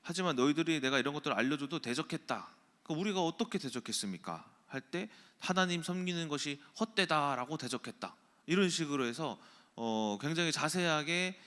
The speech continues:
이스라엘의, 어, 죄와 또 하나님의 마음을 이 말라기서를 통하여서 막 수사학적 방식으로 질문하고 대답하는 형식으로 해서 이 말씀이 이렇게 진행되고 있는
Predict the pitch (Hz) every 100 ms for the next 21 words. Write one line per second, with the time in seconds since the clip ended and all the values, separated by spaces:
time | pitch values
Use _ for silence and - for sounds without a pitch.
0 | - 143 151 165 156 147 143 143 135 123
1 | - - - 98 87 - 113 113 113 151
2 | 208 - - - 98 165 180 165 160 156
3 | 151 151 147 143 143 147 147 139 107 113
4 | 123 139 185 294 254 110 98 113 120 113
5 | 110 104 107 101 95 160 113 - - -
6 | - - 202 208 202 175 131 120 123 110
7 | 101 120 123 131 120 107 160 196 - -
8 | - 127 113 113 104 165 170 170 143 139
9 | 135 160 151 - - _ 92 95 - 107
10 | 95 101 - 123 120 107 95 95 90 143